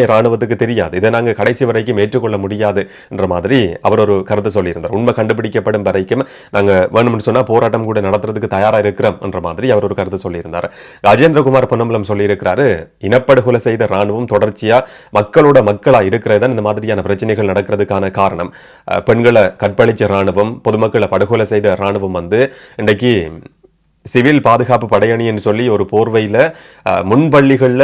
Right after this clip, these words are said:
ஆசிரியர்களா கடமையாற்ற சம்பவங்கள் கூட பதிவாகி வருது. ரெண்டு பொதுமக்களுக்கு, ரெண்டு பேருக்கு ஒரு ராணுவம் என்ற அடிப்படையில் தான் ராணுவ பிரசன்னம் வடக்கிலையும் கிழக்கிலையும் இருந்து கொண்டிருக்கு. இது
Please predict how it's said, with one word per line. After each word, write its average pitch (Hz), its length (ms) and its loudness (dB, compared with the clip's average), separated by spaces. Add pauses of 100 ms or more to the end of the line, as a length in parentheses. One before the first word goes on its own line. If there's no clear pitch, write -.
(280)
ஆசிரியர்களா 120 600 2
கடமையாற்ற 107 460 -2
சம்பவங்கள் 104 480 -2
கூட 98 300 0
பதிவாகி 98 480 -4
வருது. 82 280 -6 (420)
ரெண்டு 147 360 4 (420)
பொதுமக்களுக்கு, 120 540 2
ரெண்டு 110 320 0
பேருக்கு 120 460 2 (120)
ஒரு 104 260 2
ராணுவம் 123 500 2
என்ற 101 220 -4
அடிப்படையில் 104 540 -2
தான் 98 180 -2 (300)
ராணுவ 123 340 6
பிரசன்னம் 110 520 0
வடக்கிலையும் 107 500 0
கிழக்கிலையும் 101 400 -2
இருந்து 92 200 -4
கொண்டிருக்கு. 90 320 -6
இது 120 180 0